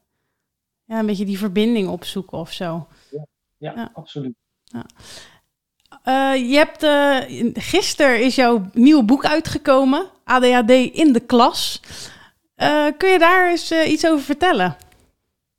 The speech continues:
Speaker 2: Ja, in feite gaat dat, eh, ik zou bijna zeggen, over alles wat ik in de loop der jaren heb gezien aan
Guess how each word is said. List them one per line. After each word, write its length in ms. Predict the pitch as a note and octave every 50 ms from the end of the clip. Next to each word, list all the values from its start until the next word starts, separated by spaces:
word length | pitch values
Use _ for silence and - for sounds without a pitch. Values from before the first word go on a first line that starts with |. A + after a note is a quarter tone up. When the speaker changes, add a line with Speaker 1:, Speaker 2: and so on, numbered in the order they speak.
| _ _ _ _ _ _
Speaker 2:
Ja, 320 | - D3 D3+ F3+ F3+ -
in 140 | E3 D#3 D3
feite 380 | - - F#3 F3+ F#3+ F#3 -
gaat 300 | - - D#3+ D#3+ D#3+ D#3+
dat, 220 | D#3+ D#3+ D3+ - D3+
eh, 340 | D3+ C#3+ C#3+ C#3+ C#3 C#3+ C#3 - _ _ _ _ _ _ _ _ _
ik 140 | _ - B2
zou 180 | - D#3+ D3+ D3
bijna 220 | D3 D3+ D3+ D3+
zeggen, 340 | C#3+ - E3 D3+ - - C#3+
over 200 | C#3+ C#3+ C3 C#3+
alles 300 | D3 - E3+ F3 E3+ -
wat 160 | D3 D3 D3+ D#3
ik 100 | D3 -
in 100 | - -
de 80 | C3+ C#3+
loop 260 | C#3+ D3+ D#3+ D3+ C3+
der 160 | C#3+ C#3+ C#3+
jaren 360 | D3 D3 D#3 D#3+ D3+ C#3+ D3
heb 140 | C#3+ C#3 -
gezien 480 | - - C3+ - C#3 D3+ E3 D#3 D3+ C#3+
aan 420 | - - C#3 C3+ C#3 - - _